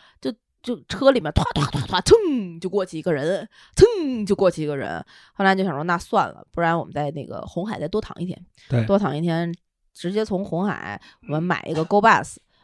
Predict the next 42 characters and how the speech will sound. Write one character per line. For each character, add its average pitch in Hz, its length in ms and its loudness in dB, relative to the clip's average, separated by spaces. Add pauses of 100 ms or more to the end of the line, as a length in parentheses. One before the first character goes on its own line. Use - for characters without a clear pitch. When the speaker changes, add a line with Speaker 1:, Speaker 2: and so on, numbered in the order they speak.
(200)
Speaker 1:
然 - 80 -8
后 101 60 -6
从 170 200 -8
红， 147 460 -12
赫 190 120 -6
尔 151 60 -2
格 151 100 -4
达 139 320 -4
回 147 360 -4
开 185 180 -4
罗， - 320 -8 (300)
然 151 100 -6
后 113 60 2
再 113 60 6
Speaker 2:
没 135 40 6
有， 123 220 4
那 147 120 0
会 117 100 0
儿 101 60 2
是 110 160 2
直 123 160 0
接 139 220 4
订 135 300 2
的。 101 80 2
Speaker 1:
哦， 101 100 2
订 277 160 4
的 170 60 -4
飞 247 180 0
机。 277 200 -2
Speaker 2:
对。 - 200 0 (120)
Speaker 1:
有 165 120 0
一 175 100 0
机 277 200 -4
票， 262 200 4
就 202 120 -4
连 208 320 2 (180)
机 359 160 0
场 269 140 -2
都 196 80 -2
不 233 80 -6
用 202 100 -6
出， 175 320 -2